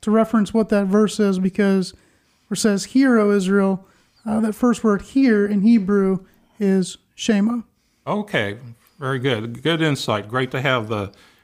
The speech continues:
Speaker 2: expertise on the panel here, Steve. <laughs> Um, a couple verses I'll read to you that go along with this. Isaiah forty-five, verse five says, "I am the Lord, there's none else.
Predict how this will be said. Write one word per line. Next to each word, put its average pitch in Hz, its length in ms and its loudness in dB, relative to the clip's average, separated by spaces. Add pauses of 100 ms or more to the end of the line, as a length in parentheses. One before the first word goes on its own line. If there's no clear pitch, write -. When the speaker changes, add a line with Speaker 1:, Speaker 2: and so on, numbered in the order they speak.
(120)
Speaker 2:
expertise 131 640 -6
on 123 200 0
the 101 80 -4
panel 131 360 -2
here, 110 220 -4
Steve. 113 520 -6
<laughs> - 380 -6 (420)
Um, 131 420 0 (600)
a - 40 -18 (340)
couple 220 320 -2
verses 170 500 0
I'll 156 240 2
read 143 240 -2
to 160 120 -2
you 135 280 2
that 123 560 -6
go 151 200 0
along 139 440 0
with 120 200 -2
this. 110 300 -2
Isaiah 139 420 0
forty-five, 135 760 0
verse 131 340 -4
five 110 400 -4
says, 117 300 -2
"I 120 160 2
am 165 140 2
the 165 100 0
Lord, 131 440 0
there's 123 220 -2
none 120 300 0
else. 175 460 -2